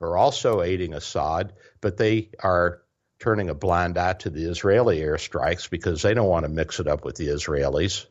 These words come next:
And that Netanyahu and Vladimir Putin,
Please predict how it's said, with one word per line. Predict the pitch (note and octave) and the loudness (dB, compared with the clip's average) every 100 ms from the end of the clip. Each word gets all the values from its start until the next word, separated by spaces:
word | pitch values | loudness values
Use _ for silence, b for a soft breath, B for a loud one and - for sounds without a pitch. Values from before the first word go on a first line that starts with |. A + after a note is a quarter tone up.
| _ _ _ _ _ _ _ _ _ _ E5+ _ _ B B B B B B - | _ _ _ _ _ _ _ _ _ _ _ _ _ B B B B B B 0
And | G#2 G#2+ G#2 G2 | 2 4 4 2
that | F2+ F2+ F2 | -2 -2 0
Netanyahu | G#2 A2+ G2+ G2 G#2 A#2 A2 F#2+ | 0 -2 -2 -4 -4 -4 -6 -6
and | D#2+ D2+ | -10 -14
Vladimir | F2+ G#2 G2 F#2+ F#2 | -2 0 0 -2 -6
Putin, | E2+ - B2+ A2 A2 | -10 -10 -10 -8 -8